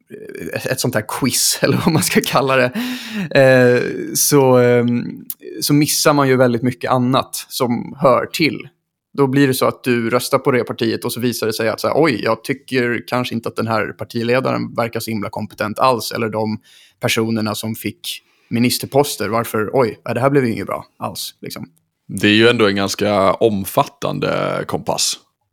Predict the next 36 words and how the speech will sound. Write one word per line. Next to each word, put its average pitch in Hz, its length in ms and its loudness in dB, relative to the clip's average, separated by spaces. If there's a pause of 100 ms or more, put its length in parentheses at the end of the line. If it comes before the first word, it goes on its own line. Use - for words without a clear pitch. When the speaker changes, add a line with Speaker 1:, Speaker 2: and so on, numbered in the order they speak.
(380)
Speaker 2:
som - 160 -4
man 98 80 -4
fyller 98 280 -2
i. - 100 -10 (680)
Alltså, 104 200 0
man 101 40 2
Speaker 1:
Fast - 120 2
Speaker 2:
tar 104 80 4
ju 101 100 4
Speaker 1:
det, 107 80 4
Speaker 2:
in 127 140 2
Speaker 1:
fast - 60 4
Speaker 2:
väldigt - 160 2
Speaker 1:
den 180 80 4
Speaker 2:
många 170 120 2
Speaker 1:
är 175 260 4
ju 196 200 4
Speaker 2:
frågor. 120 220 2 (360)
Speaker 1:
inte 165 100 0
det. 151 260 0
Alltså, 147 220 2
jag 170 60 4
skulle 185 240 2
säga 180 260 4
att 160 100 -2
den, 151 340 0
den 156 180 0
säger 170 480 2
ju 170 180 2
liksom... 135 800 0
Alltså, 147 260 0
för 170 120 2
det 165 60 2
första, 160 300 2
så 135 120 0
alla, 156 420 4